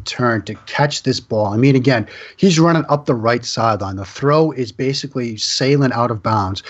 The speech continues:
so he has to turn his body towards the field. He turns it towards the field and rotates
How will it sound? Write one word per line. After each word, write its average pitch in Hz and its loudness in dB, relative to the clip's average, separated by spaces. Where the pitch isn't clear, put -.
so - -2
he 127 4
has 175 4
to - -4
turn 175 0
his 135 0
body 110 -2
towards 156 2
the 165 -2
field. 135 0
He - -10
turns 147 2
it 127 -6
towards 160 2
the - -6
field 127 0
and 101 -4
rotates 123 0